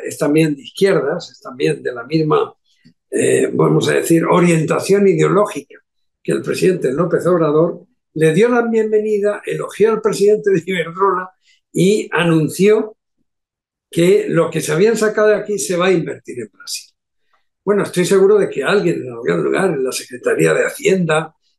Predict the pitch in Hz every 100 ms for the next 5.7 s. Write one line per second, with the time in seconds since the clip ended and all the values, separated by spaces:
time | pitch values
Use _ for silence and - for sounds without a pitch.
0 | _ 151 139 135 196 196 170 196 - 156
1 | 135 151 151 143 165 185 196 - 208 175
2 | - 170 254 180 - _ _ _ _ _
3 | _ _ - - - - - - 208 208
4 | 185 - - _ 147 165 160 131 165 139
5 | 139 120 107 104 98 95